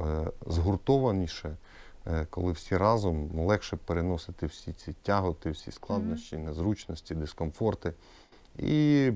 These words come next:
Speaker 1: обмінюватись думками, жити звичним життям, навіть, е, в умовах певного дискомфорту,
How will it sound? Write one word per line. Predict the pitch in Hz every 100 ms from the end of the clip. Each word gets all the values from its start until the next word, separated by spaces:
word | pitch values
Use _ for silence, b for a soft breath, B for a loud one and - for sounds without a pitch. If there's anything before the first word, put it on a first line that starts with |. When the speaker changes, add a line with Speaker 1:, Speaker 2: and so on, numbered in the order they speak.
| 95
Speaker 1:
обмінюватись | 87 87 95 120 131 107 - 87
думками, | 87 85 98 98 85 82
жити | 98 - - 110 104
звичним | 98 98 107 - 104
життям, | 92 95 - 85 85 76 - B B B -
навіть, | 87 82 107 107 92 -
е, | 82 80 78 78 78
в | 78
умовах | 87 92 101 87 82
певного | - 90 87 80
дискомфорту, | 80 78 - 82 - 113 - 87